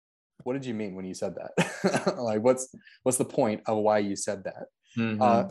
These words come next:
Speaker 1: and so Jesus goes on to explain it in verse seventeen through twenty-three. And so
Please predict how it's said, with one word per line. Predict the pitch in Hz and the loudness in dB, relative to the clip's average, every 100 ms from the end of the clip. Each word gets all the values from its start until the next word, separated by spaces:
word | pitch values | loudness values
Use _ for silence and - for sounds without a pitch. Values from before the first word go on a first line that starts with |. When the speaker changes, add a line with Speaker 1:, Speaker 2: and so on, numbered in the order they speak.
| - | -2
Speaker 1:
and | 151 | 2
so | 147 | 2
Jesus | 135 170 147 | 2 2 0
goes | 120 135 | 4 4
on | 131 131 | 4 2
to | 123 | 0
explain | 113 - - 120 113 90 | -2 -2 -4 -2 -2 -6
it | - _ - | -12 _ -6
in | 123 113 | -2 4
verse | 110 - | 2 4
seventeen | 120 107 104 107 | 0 0 -4 -4
through | 101 104 | -4 -6
twenty-three. | - 107 101 - 110 101 - - - - | -4 -2 -2 -4 -2 -2 -4 -12 -20 -6
And | 131 131 120 | 2 4 4
so | 151 131 123 120 | 6 8 8 4